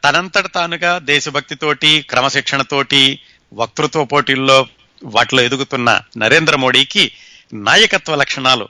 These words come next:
ఎలా వచ్చినాయి అంటే, వాటికి ఉదాహరణలు ఏంటంటే, ఒకరోజు క్లాస్ మానిటర్,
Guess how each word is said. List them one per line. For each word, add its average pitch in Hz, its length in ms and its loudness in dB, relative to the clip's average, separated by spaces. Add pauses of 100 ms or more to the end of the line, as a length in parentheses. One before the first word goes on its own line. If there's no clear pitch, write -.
(140)
ఎలా 127 240 0
వచ్చినాయి 113 480 -6
అంటే, 113 400 -2 (160)
వాటికి 131 220 -2
ఉదాహరణలు 165 460 2
ఏంటంటే, 139 540 0 (800)
ఒకరోజు 170 760 -2 (360)
క్లాస్ 151 480 4 (140)
మానిటర్, 156 520 2